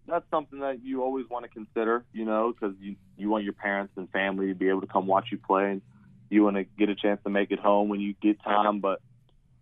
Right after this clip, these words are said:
you know, for a year, I think that, uh, I can deal with the location change, or they can deal with it as well. But, um, for me, man, I just want, again, I just wanna get a chance. I just want an opportunity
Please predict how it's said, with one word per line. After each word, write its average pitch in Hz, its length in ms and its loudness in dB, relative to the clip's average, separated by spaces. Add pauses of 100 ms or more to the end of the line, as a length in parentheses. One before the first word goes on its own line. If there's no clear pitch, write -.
(160)
you 131 80 -4
know, 139 240 4
for 151 160 2
a 147 60 0
year, 151 300 2
I 139 180 0
think 135 220 -10
that, 123 140 -4
uh, 117 320 -2 (880)
I 120 100 0
can 113 260 -10
deal 117 320 -6
with 113 160 -10
the 110 80 -12
location 113 800 -10 (420)
change, 117 460 -4
or 98 340 -2
they 107 180 0
can 104 200 -4
deal 107 160 4
with 104 140 -4
it 104 80 0
as 98 120 -2
well. 104 300 4
But, 95 180 -4
um, 90 220 -8 (680)
for 127 80 -2
me, 160 180 2
man, 151 260 2
I 147 80 4
just 139 160 -16
want, 139 200 -6
again, 123 300 -4
I 120 100 2
just 117 100 -16
wanna 123 180 -6
get 120 140 -4
a 120 60 -8
chance. 123 300 -6
I 131 100 2
just 139 120 -6
want 135 140 -2
an 123 80 -6
opportunity 107 640 -4